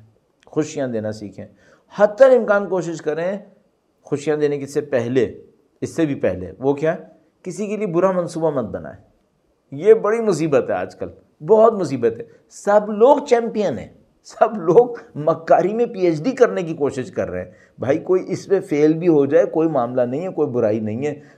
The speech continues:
وہ ہمارے ایک استاد تھے، بلکہ ہمارے استاد نے ایک جگہ پہ ہمارے مدرسے میں تقریر کرنے تشریف لائے تھے، بہت پہلے کی بات، یعنی میرے، میں نیا نیا طالب علم بنا تھا، ایٹی فور کی بات ہے یا ارلی ایٹی فائیو کی۔ تو انہوں نے ایک جملہ کہا تھا مذاق میں،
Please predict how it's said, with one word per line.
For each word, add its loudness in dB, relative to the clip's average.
وہ 2
ہمارے -2
ایک -4
استاد -4
تھے، -10
بلکہ -6
ہمارے -8
استاد -4
نے -10
ایک -8
جگہ -2
پہ -10
ہمارے -6
مدرسے -6
میں -10
تقریر -4
کرنے -6
تشریف -10
لائے -8
تھے، -20
بہت 2
پہلے 0
کی -2
بات، 2
یعنی -4
میرے، -2
میں -4
نیا -2
نیا -4
طالب -4
علم -6
بنا -4
تھا، -4
ایٹی -6
فور -4
کی -8
بات -4
ہے -6
یا -2
ارلی -2
ایٹی -4
فائیو -8
کی۔ -18
تو -16
انہوں -4
نے -2
ایک -4
جملہ 2
کہا 4
تھا 0
مذاق -2
میں، -6